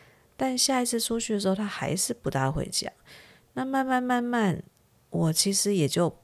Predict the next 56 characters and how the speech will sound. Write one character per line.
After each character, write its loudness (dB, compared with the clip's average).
不 -4
担 0
心 4
了， -4
因 -2
为 2
就 -2
在 0
台 -6
湾 2
嘛， -2
大 0
家 4
都 4
认 2
识 2
他， 0
他 2
也 0
不 -2
会 6
有 4
什 -2
么 -2
事 4
情。 0
还 0
有 6
就 2
是 2
说， 2
现 2
在 4
脸 2
书 0
这 -2
么 0
的、 -6
这 -2
么 2
的 0
方 0
便， -2
所 -2
以 2
每 4
次 2
只 0
要 6
有 2
朋 2
友 2
跟 0
他 2
拍 0
照， 2